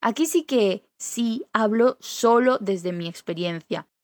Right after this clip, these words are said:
No sé si hay más métodos, si se utilizan pruebas distintas o si hay variables para el diagnóstico. Yo quiero informarme más sobre esto porque me parece que es necesario.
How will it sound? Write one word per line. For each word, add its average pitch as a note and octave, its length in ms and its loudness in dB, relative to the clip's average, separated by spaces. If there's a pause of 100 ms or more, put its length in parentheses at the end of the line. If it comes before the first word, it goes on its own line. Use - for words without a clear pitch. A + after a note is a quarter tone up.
No A3 240 4
sé A3 160 2
si G#3+ 120 0
hay G3 100 2
más F3 220 -2
métodos, A3+ 560 0
si A3 120 -4
se G#3 120 -2
utilizan F#3 480 -2
pruebas F#3+ 320 2
distintas F#3+ 720 -2
o F#3 240 2
si - 200 0
hay A#3 80 4
variables F#3 480 0
para F3+ 180 -4
el F3 100 -4
diagnóstico. F3 800 -6 (480)
Yo G#3+ 560 4 (100)
quiero A#3 260 0
informarme G3+ 540 0
más F#3+ 180 0
sobre F3 360 -2
esto A3 280 -2
porque G3+ 260 -4
me F3+ 180 -4
parece F3+ 640 -2
que F#3+ 180 -2
es F#3+ 100 -4
necesario. F#3+ 800 -2